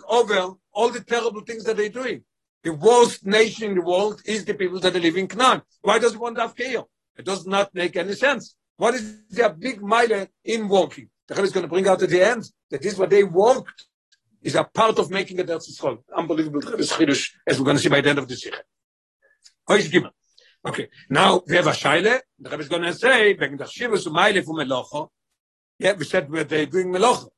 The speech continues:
So it brings down the Gemara and the Pasuk in here. Gemara says, "Omar Rab Lozo, Kol Odom Le'omol Nivro." Each and every one was created of toiling. Shenema ki Odom Le'omol Yulot. Iyov, in Iyov it says,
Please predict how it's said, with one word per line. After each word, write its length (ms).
So 160
it 180
brings 260
down 300
the 100
Gemara 500
and 120
the 40
Pasuk 340
in 100
here. 200
Gemara 280
says, 200
"Omar 180
Rab 140
Lozo, 340
Kol 540
Odom 640
Le'omol 560
Nivro." 340
Each 240
and 80
every 180
one 280
was 140
created 560
of 260
toiling. 400
Shenema 460
ki 100
Odom 380
Le'omol 320
Yulot. 240
Iyov, 400
in 120
Iyov 280
it 100
says, 260